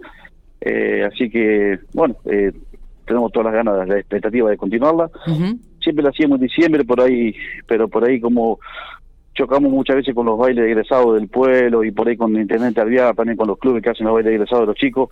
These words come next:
Speaker 2: Sí.
Speaker 1: eh, se nos complicaba con la fecha. Así que por ahí la pasaríamos para enero, los primeros, eh, el primer fin de semana de enero. Todavía no tenemos una fecha concreta, pero ya te vamos a estar informando para que,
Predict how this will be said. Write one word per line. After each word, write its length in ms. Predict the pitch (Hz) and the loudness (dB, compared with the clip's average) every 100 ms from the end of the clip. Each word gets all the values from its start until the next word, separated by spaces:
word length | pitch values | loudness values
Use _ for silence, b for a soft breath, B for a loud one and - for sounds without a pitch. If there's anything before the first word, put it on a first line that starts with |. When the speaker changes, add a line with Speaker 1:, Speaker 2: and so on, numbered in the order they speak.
| - | -4
Speaker 2:
Sí. 300 | 160 139 113 - - _ | -2 -2 -4 -14 -20 _
Speaker 1:
eh, 360 | - 117 113 107 | -2 2 2 0
se 80 | - | -2
nos 80 | 123 | -2
complicaba 380 | 120 120 139 143 | -2 0 2 4
con 80 | 123 | 2
la 60 | |
fecha. 320 | 127 113 107 95 | 0 -2 -4 -4
Así 240 | - 113 139 | -4 -2 -2
que 80 | 135 | -2
por 160 | 120 | 0
ahí 160 | 131 147 | 2 2
la 180 | 139 117 - - | 2 0 -4 -6
pasaríamos 400 | 113 123 135 120 | -4 -2 -2 -2
para 160 | 110 | -2
enero, 260 | 113 147 135 | 0 0 0
los 100 | 113 | -2
primeros, 420 | 117 123 120 110 - B B B B B - - - - | -2 0 0 0 -4 B B B B B -20 -20 -20 -10
eh, 440 | - 113 107 104 104 - | -2 0 0 0 -2 -8
el 160 | - 113 | -8 -6
primer 260 | 110 123 135 | -2 -2 0
fin 140 | 131 | -2
de 60 | 110 | -2
semana 260 | 127 120 120 | 0 0 2
de 40 | |
enero. 280 | 117 101 104 | 2 0 -2
Todavía 220 | 107 131 | 0 0
no 60 | 123 | 0
tenemos 200 | 131 131 | 0 0
una 60 | 113 | 0
fecha 240 | 127 123 | -2 -2
concreta, 360 | 110 110 135 117 | -2 -2 -2 -2
pero 120 | 101 | -2
ya 100 | 113 | -4
te 140 | 101 | -2
vamos 240 | 101 107 104 | 0 0 -2
a 40 | |
estar 200 | - 110 | -2 -2
informando 440 | 98 101 104 127 117 | -2 -4 -2 0 0
para 160 | 95 | -2
que, 200 | 87 87 | -2 -6